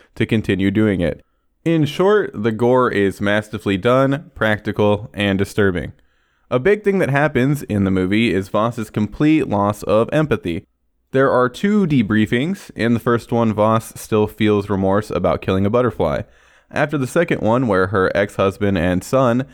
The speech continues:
ended up dying during the mission, she no longer feels remorse.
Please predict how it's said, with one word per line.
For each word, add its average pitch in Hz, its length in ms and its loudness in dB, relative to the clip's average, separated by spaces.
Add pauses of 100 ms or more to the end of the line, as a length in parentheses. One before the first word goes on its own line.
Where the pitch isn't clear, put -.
(160)
ended 95 440 -2
up 90 240 0
dying 104 420 2
during 92 240 0
the 87 80 0
mission, 143 440 0 (260)
she 120 420 0
no 151 220 2
longer 139 340 0
feels 107 400 2
remorse. 98 560 -2